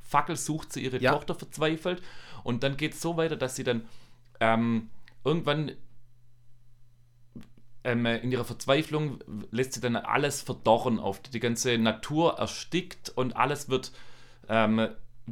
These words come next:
Speaker 1: es wird quasi Winter. Und daraufhin greift dann
Speaker 2: Ja, also die, die Früchte wachsen nicht mehr, ähm,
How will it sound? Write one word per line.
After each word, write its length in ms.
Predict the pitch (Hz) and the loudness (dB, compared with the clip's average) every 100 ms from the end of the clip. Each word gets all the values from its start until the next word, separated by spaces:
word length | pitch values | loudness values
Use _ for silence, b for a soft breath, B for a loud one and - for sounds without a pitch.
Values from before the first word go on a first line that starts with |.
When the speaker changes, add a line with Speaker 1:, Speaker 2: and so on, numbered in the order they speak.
| - - | -12 -6
Speaker 1:
es 160 | 113 | -2
wird 200 | 123 117 | -2 0
quasi 280 | - 104 101 | 2 2 2
Winter. 480 | 107 135 165 185 208 B B B B | 0 2 4 2 2 B B B B
Und 240 | - 123 110 | 0 0 6
daraufhin 480 | 143 165 160 156 139 | 6 6 0 -2 2
greift 340 | 127 135 - | 2 2 2
dann 100 | 113 | 4
Speaker 2:
Ja, 120 | 110 | 10
also 220 | 135 104 | 10 8
die, 220 | 107 107 104 | 0 -2 -2
die 120 | 107 | -6
Früchte 440 | - 139 135 117 | 0 0 0 2
wachsen 320 | 127 - - | 4 2 -2
nicht 200 | 139 127 | -2 -2
mehr, 480 | 131 127 127 123 - 101 | 0 2 4 4 4 2
ähm, 360 | 101 98 87 | 0 -2 -4